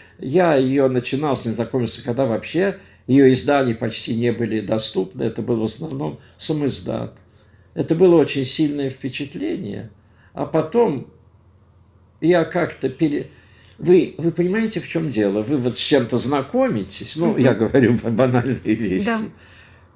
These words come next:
Speaker 1: И, и ничто не да-, ничто, вот это идеал, может, это очень высокое, не должно торчать, понимаете?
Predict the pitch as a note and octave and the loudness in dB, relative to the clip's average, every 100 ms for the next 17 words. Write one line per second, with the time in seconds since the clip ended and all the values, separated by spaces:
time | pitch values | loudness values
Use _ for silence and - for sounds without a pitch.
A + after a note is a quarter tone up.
0 | _ - _ _ - _ _ - E3+ C#3+ | _ -20 _ _ -20 _ _ 2 4 4
1 | - - _ _ - _ _ F#3+ F3 D#3+ | 0 -12 _ _ -20 _ _ 2 4 2
2 | - G3+ A#3+ A3+ F3 C#3+ A2+ - F#3+ G3 | 0 0 2 2 2 0 -2 -2 2 2
3 | - - - A#3 A2 F#2 - - D3+ D3 | 2 0 2 4 2 0 -12 -10 -6 -4
4 | - F3+ F3 F3+ D3+ D#3+ A#2 A#2+ B2 B2 | 0 0 2 0 2 2 2 0 0 0
5 | A2+ A#2+ A#2 B2 C3 C3 A#2 - B2+ - | 2 0 0 0 0 0 -4 -4 -8 -10
6 | - - - D#3+ C3+ C3+ A#2+ E3 F3 E3 | -18 -10 2 4 6 4 2 -2 -4 -4
7 | D3 - - B2+ A2 - - B2+ A2+ A2+ | -4 -6 -8 -8 -10 -14 -16 -14 -16 -14
8 | - C3+ G#2 - | -14 -14 -14 -14